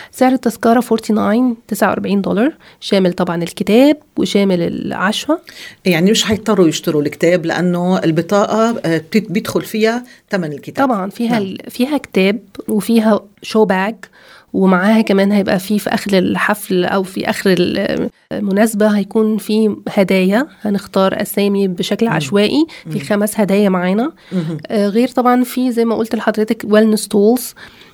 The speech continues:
Speaker 1: آه، بتهتم ب-، يعني، كلها منتجات ملهاش علاقة بالتخسيس، هي كلها ليها علاقة بالصحة.
Speaker 2: نعم.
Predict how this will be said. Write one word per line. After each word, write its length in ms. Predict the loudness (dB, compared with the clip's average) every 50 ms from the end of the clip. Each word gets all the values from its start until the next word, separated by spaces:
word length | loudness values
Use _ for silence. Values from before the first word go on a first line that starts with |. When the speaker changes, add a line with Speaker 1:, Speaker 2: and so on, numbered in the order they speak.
| _ _ _ -8 -4
Speaker 1:
آه، 240 | 0 2 2 2 2
بتهتم 460 | 2 0 0 2 4 4 4 4 4
ب-، 160 | 2 0 -4 -10 -14 -10
يعني، 260 | -4 -2 0 0 0
كلها 320 | 0 0 2 2 4 4
منتجات 400 | 4 2 2 2 0 0 0 0
ملهاش 260 | 2 2 0 0 0 -2
علاقة 240 | -2 -2 0 0
بالتخسيس، 800 | 2 0 0 0 0 -2 -2 -2 -4 -8 -6 -6 -6 -6 -2 0
هي 80 | 0 0
كلها 340 | 2 2 2 2 2 2 0
ليها 180 | 0 0 0
علاقة 320 | 0 0 0 -2 -2 -2 -2
بالصحة. 680 | -4 -4 -6 -8 -12 -12 -12 -6 -4 -4 -4 -4 _ _ _ _ -6 -2
Speaker 2:
نعم. 180 | 0 0 0